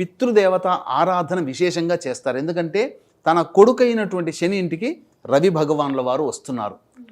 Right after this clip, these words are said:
అనగా తండ్రి వస్తున్నాడు. కాబట్టి ఈ మకర సంక్రమణం సందర్భంగా ఉన్నటువంటి భూమి మీద ఉన్నటువంటి ప్రతి మానవుడు కూడా తన పితృదేవతల కోసం ఖచ్చితంగా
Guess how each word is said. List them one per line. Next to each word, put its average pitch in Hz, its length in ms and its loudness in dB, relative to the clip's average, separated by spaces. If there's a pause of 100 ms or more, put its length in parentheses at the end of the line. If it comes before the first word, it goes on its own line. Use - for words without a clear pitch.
(100)
అనగా 160 180 2
తండ్రి 170 340 4
వస్తున్నాడు. 135 480 0 (500)
కాబట్టి 226 360 2
ఈ 190 120 0
మకర 156 340 0
సంక్రమణం 196 460 -4
సందర్భంగా 156 800 -2 (240)
ఉన్నటువంటి 165 500 2
భూమి 147 300 0
మీద 190 160 -2
ఉన్నటువంటి 160 400 -4
ప్రతి 143 260 -4
మానవుడు 151 420 0
కూడా 143 340 -2 (300)
తన 165 120 2
పితృదేవతల 202 760 2
కోసం 175 440 -2 (340)
ఖచ్చితంగా 196 760 0